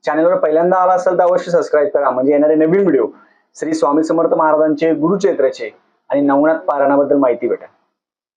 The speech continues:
"मन आस्था पवित्र सदाकाळ वाचावे श्री गुरुचरित्र", त्या युक्तीप्रमाणे तुम्ही रोज गुरुचरित्राचा चौदावा अध्याय आणि अठरावा अध्याय वाचू शकता.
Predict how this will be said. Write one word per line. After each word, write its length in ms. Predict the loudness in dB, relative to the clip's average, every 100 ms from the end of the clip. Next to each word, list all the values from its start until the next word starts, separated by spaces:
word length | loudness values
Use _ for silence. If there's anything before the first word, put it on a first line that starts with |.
| _ _ -20 -20 -10 -2
"मन 220 | 0 2
आस्था 280 | 0 -2 -2
पवित्र 540 | 0 0 0 2 2 2
सदाकाळ 500 | 0 0 2 2 2
वाचावे 400 | 2 0 0 0
श्री 220 | 0 0
गुरुचरित्र", 800 | 2 0 0 0 0 2 2 2
त्या 160 | 0 0
युक्तीप्रमाणे 600 | -2 -4 -2 0 0 0
तुम्ही 240 | 0 0
रोज 380 | 2 2 0 -4 -12 _ _ _ _ _
गुरुचरित्राचा 760 | -2 0 0 0 2 2 2 0
चौदावा 500 | 0 2 2 2 2
अध्याय 280 | 2 0 0
आणि 220 | 0 0
अठरावा 380 | -2 -2 0 0
अध्याय 300 | 0 0 -2 -6 _ _ _ -4
वाचू 280 | -2 -2 -4
शकता. 300 | -4 -6